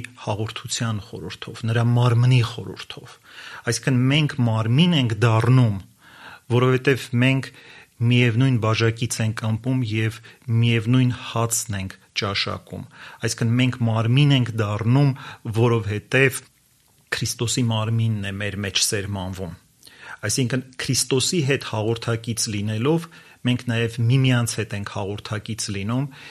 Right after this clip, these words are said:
և ամրանում Քրիստոսի մարմնի խորհրդի մեջ։ Ընթերցենք հաջորդ հատվածը։ «Եվ այդ ավետարանին ես սպասավոր եղա, ըստ Աստծո շնորհի այն պարգևների, որ տրվեցին ինձ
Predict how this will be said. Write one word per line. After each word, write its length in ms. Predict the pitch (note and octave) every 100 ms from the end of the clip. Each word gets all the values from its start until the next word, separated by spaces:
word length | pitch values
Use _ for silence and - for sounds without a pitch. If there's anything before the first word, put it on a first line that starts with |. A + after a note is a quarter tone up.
| - -
և 240 | B2 A#2 -
ամրանում 680 | A2+ A2 G#2 G#2 G2+ A#2 A#2+ - - - - - _
Քրիստոսի 800 | - A2+ - - G#2+ - - A2+ G#2+ - _ _ _ -
մարմնի 580 | A2+ A2 G#2+ G#2+ A2 G#2
խորհրդի 540 | G#2 - F#2+ F#2+ - F#2+
մեջ։ 300 | F2+ - - - _ _ _ _ _ _ -
Ընթերցենք 460 | C#3+ D3+ D3+ F3+ E3
հաջորդ 400 | B2+ C3+ D3 -
հատվածը։ 560 | A#2 - A#2+ G2 F#2+ E2 _ _ _ _ _ _
«Եվ 220 | C3+ D#3
այդ 220 | G3+ F#3 D#3
ավետարանին 640 | C#3+ C#3 C3+ C3+ D3 E3
ես 180 | D3 C3
սպասավոր 680 | - B2+ B2 - B2 C#3+ B2
եղա, 380 | G#2 G2+ G#2+ A#2 A2+ - - - - - - -
ըստ 340 | B2 - -
Աստծո 400 | A#2+ A2 - B2
շնորհի 460 | A2 - A2+ A2+ A#2+ A#2
այն 220 | B2 A2+
պարգևների, 680 | G#2+ G#2+ - A2+ G#2+ A2+ D#3+
որ 180 | B2 A2+
տրվեցին 560 | A#2 A2+ B2 - D3+ C#3
ինձ 280 | B2+ B2